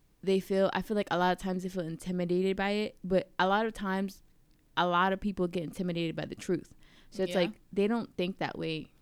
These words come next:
Speaker 1: So it's like, you're coming from a hurt place. When you're coming from a hurt place, you're not gonna be able to fully have that logical thought process, like, "Hey, I am feeling cer-, I am feeling a certain way, but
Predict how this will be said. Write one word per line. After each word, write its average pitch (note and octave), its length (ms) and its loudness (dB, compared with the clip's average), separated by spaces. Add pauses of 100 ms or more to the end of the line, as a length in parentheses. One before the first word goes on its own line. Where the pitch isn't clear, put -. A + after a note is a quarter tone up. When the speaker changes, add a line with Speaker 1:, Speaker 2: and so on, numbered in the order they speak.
(200)
Speaker 1:
So - 120 -8
it's F3+ 100 -4
like, F3 240 -6
you're F#3+ 120 -6
coming A3 260 -2
from G#3 180 -6
a E3+ 60 -2
hurt F#3 220 -4
place. - 300 -6
When E3+ 100 -4
you're E3 100 -8
coming G#3 240 -2
from G3+ 180 -2
a F3+ 60 0
hurt F#3 200 0
place, F3 240 -2
you're F3+ 100 -2
not F3+ 200 -2
gonna E3+ 200 -4
be E3+ 160 -4
able E3 240 -2
to E3 340 -4
fully F3 420 0 (340)
have F3 320 -2
that E3+ 200 0
logical E3+ 340 -2
thought E3 240 -4
process, F3 320 -8
like, D#3+ 160 -4
"Hey, E3+ 280 2 (460)
I F3+ 240 4 (120)
am F#3 260 0
feeling F#3+ 300 -4
cer-, G3 260 -6
I G3 120 4
am G3 160 4
feeling A3 220 0
a G#3+ 40 -2
certain G3+ 220 -4
way, G3 100 0
but F3 260 -2